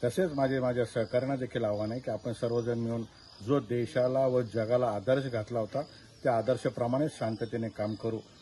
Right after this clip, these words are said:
परंतु माझं, माझ्या समाजाचं दुर्दैव आहे की या महाराष्ट्रामध्ये चारही पक्ष आलटून पलटून सत्तेत आले, एकही पक्ष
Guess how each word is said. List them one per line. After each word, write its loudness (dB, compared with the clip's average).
परंतु 8
माझं, 6
माझ्या 2
समाजाचं 2
दुर्दैव 2
आहे 0
की 0
या 6
महाराष्ट्रामध्ये 0
चारही 0
पक्ष -2
आलटून 4
पलटून 2
सत्तेत -4
आले, 0
एकही 2
पक्ष 0